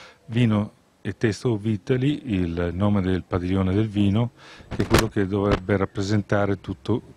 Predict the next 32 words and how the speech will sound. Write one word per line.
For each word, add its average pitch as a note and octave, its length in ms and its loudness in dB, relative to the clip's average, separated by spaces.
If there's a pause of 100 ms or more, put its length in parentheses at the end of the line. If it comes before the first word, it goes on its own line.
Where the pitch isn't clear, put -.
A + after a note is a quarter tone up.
quanto F#2+ 540 -2 (420)
riguarda F2+ 520 0
il F2+ 120 -2
mondo F2+ 300 0
del F2+ 160 0
vino F#2+ 440 2 (380)
a A2 80 -2
una G#2+ 200 6
platea G#2+ 440 0
di G2+ 120 0
circa G#2 540 -2
venti G2 300 0
milioni G2 480 4
di F#2 100 2
visitatori. F#2 760 0 (1300)
Siamo B2 440 2
nel, A#2+ 680 6 (760)
diciamo, B2 420 2
nel A2 160 2
crocevia A#2+ 680 4
dell'Expo, F#2 720 0 (320)
l'incrocio G#2+ 420 0
fra F#2+ 160 6
il F2+ 140 0
Cardo G2 340 -2
e G2 60 4
il E2+ 40 -6
Decumano, G#2 720 4
quindi G2 440 2
momento A2 520 6
di G2+ 140 4
massimo G#2 640 2